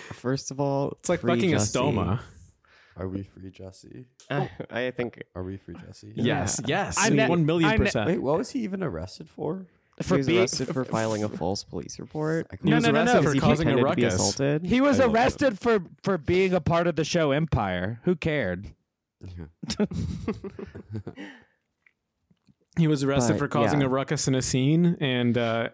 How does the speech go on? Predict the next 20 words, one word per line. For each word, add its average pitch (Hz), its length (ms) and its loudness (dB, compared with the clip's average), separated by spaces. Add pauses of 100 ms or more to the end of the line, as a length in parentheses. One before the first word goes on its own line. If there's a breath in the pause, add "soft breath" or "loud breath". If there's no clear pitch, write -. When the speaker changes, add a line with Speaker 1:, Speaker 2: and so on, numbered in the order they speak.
Speaker 1:
He - 60 -8
Speaker 2:
and, 131 160 0
Speaker 1:
was, 120 160 -4 (120)
Speaker 2:
and 139 160 2
Speaker 1:
he 131 100 -2
was 147 80 2
Speaker 2:
jacking 151 260 0
Speaker 1:
found 131 220 0
Speaker 2:
off 139 80 -6
with, 143 80 2
Speaker 1:
guilty. 123 240 -2
Speaker 2:
with 143 320 0
the, 139 320 -2
the 131 160 -2
guy 120 380 -2
that, 110 400 -2 (100)
uh, 113 260 0
he 117 140 -2
hired 113 500 0
to 110 380 0